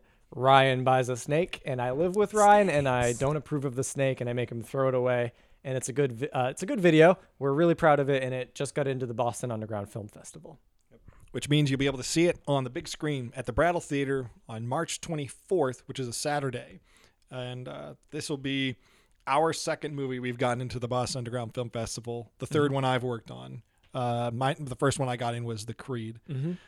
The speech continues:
Speaker 2: Um, we got Computer Fighters in last year. And, um, yeah, we're really proud of Year of the Snake. So if you're in New England, you're in the Boston area, that Saturday. Come down to the Brattle Theater. It's gonna be in a block of,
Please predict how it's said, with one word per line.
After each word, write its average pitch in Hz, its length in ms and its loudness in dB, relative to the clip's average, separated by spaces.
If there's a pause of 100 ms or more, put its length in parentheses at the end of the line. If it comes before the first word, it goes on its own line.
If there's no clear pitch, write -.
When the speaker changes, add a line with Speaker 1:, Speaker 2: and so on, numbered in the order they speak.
(200)
Speaker 2:
Um, 123 200 2
we 123 80 -2
got 151 220 6
Computer 147 320 0
Fighters 123 340 -2
in 117 100 -10
last 120 320 -12
year. 110 220 -16 (640)
And, 131 200 -2
um, 113 360 -2 (180)
yeah, 170 80 -4
we're 135 80 2
really 160 180 4
proud 156 200 4
of 123 80 -2
Year 117 100 -2
of 110 80 -6
the 120 40 -8
Snake. 147 280 -12
So 147 220 6
if 135 100 -2
you're 143 120 -2
in 151 160 -2
New 143 140 -2
England, 147 260 -2
you're 131 120 -4
in 131 40 -2
the 127 60 -2
Boston 127 400 0
area, 123 320 -2
that 123 220 -6
Saturday. 110 560 -10 (420)
Come 143 140 2
down 147 140 6
to 143 40 -2
the 139 60 -2
Brattle 131 280 2
Theater. 120 500 -2
It's - 80 -16
gonna 147 160 0
be 143 100 -2
in 143 100 -4
a 131 40 -6
block 127 400 0
of, 139 220 0